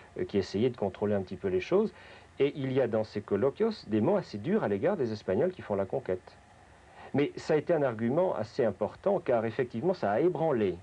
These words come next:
la confiance des Aztèques qui se sont dit, au fond, euh, qu'a-t-on à perdre ?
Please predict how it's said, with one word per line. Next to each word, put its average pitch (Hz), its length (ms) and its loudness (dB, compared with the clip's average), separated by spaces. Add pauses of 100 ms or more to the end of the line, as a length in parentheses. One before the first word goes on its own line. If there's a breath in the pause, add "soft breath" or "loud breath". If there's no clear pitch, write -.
(100)
la 92 80 -4
confiance 104 600 -4
des 87 200 -4
Aztèques 165 520 -4
qui 113 100 -4
se 107 140 -4
sont 98 200 -2
dit, 135 140 -2
au 107 80 4
fond, - 420 -2 (1120 loud breath)
euh, 104 420 2 (220)
qu'a-t-on 135 340 2
à 101 60 0
perdre ? 107 520 -2